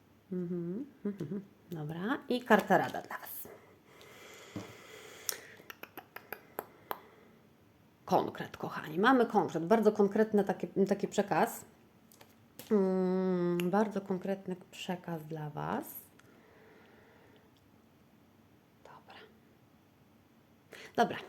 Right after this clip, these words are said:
Koziorożce, koziorożce, wyzwanie na ten tydzień, e, taka energia troszkę z zewnątrz, energia, którą bierzemy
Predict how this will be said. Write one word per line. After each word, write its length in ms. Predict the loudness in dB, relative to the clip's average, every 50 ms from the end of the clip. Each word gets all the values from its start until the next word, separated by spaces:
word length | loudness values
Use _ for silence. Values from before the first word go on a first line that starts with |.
| -18 -20 -20 -20 -20 -8 6
Koziorożce, 520 | 10 10 12 12 12 10 10 6 2 -8 -12 -14 -12 -10 2
koziorożce, 480 | 2 6 8 8 8 6 6 2 2 4
wyzwanie 440 | 6 6 6 8 8 10 10 8 6
na 80 | 2
ten 160 | 0 -2 -4 -4
tydzień, 480 | -2 -2 0 4 8 8 10 8 8 6
e, 160 | 2 0 0
taka 240 | 0 -4 -6 -4 -4
energia 340 | -2 -2 -2 2 2 2 2
troszkę 340 | 2 -2 -6 2 2 2 4
z 40 |
zewnątrz, 460 | 6 6 6 6 8 8 8 6 4 0
energia, 300 | -2 -2 -2 -4 -4 -2
którą 220 | 0 4 6 6
bierzemy 560 | 6 8 6 8 8 8 8 8 6 6 4